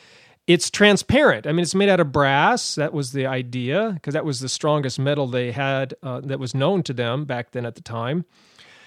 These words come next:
Uh, so somehow, though, this dome was transparent so that those on the earth below could look up and see through it and see the blue waters on the other side. And that's why they explained, that's one of the reasons how they explained that the sky was blue.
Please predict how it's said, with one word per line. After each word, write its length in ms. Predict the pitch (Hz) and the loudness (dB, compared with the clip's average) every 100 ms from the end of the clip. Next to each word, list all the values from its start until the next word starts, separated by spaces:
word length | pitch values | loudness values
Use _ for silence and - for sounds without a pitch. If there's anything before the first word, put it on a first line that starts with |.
| _ _ | _ _
Uh, 320 | 147 151 156 156 | 0 4 4 4
so 420 | 208 196 196 180 | 6 8 8 6
somehow, 400 | - 294 247 214 | 6 6 8 8
though, 220 | 165 170 | 8 8
this 160 | 185 - | 6 4
dome 440 | 151 175 185 175 | 6 8 8 6
was 200 | 151 131 | 2 0
transparent 1400 | - 185 170 151 - - - 254 311 185 123 160 175 - | -2 0 2 0 -4 -8 0 4 8 6 4 0 -4 -8
so 280 | - 208 214 | 0 4 6
that 260 | 208 175 | 6 4
those 340 | 151 254 302 240 | 8 8 8 6
on 140 | 214 | 6
the 160 | 196 190 | 6 4
earth 260 | 208 208 180 151 | 2 0 -2 -4
below 800 | 165 165 190 262 190 120 127 160 | 0 4 4 6 6 6 2 0
could 180 | - 156 | 0 0
look 300 | 165 247 254 - | 2 2 0 0
up 220 | 156 175 - | 0 -2 -4
and 240 | 160 165 | -2 -2
see 380 | - - 202 175 | -2 -4 -4 -4
through 480 | - - 285 320 151 | -6 -2 4 6 6
it 280 | 143 - - _ _ _ - | 4 -2 -18 _ _ _ 0
and 160 | 170 170 | 2 2
see 200 | - 208 | 0 2
the 120 | 180 | 2
blue 340 | 151 185 202 | 6 6 6
waters 480 | 185 202 220 190 143 | 6 6 6 4 4
on 140 | 160 | 2
the 100 | 151 | 4
other 140 | 143 143 | 2 2
side. 300 | - 226 139 | 2 2 2
And 40 | |
that's 200 | 185 - | -2 0
why 400 | 139 131 147 190 | 0 2 2 0
they 160 | 143 143 | -2 -4
explained, 480 | 147 - - 131 151 | -6 -8 -4 -4 -4
that's 120 | - | -4
one 140 | 143 | -4
of 60 | 127 | -2
the 80 | 123 | -4
reasons 380 | 123 131 170 | -4 -4 -6
how 180 | - 123 | -4 -6
they 80 | 127 | -6
explained 560 | 127 - - 123 135 135 | -8 -10 -8 -6 -6 -6
that 160 | 117 | -8
the 80 | 127 | -8
sky 340 | - - 120 | -8 -6 -6
was 180 | 117 113 | -6 -10
blue. 440 | 117 135 160 117 | -6 -2 -2 -2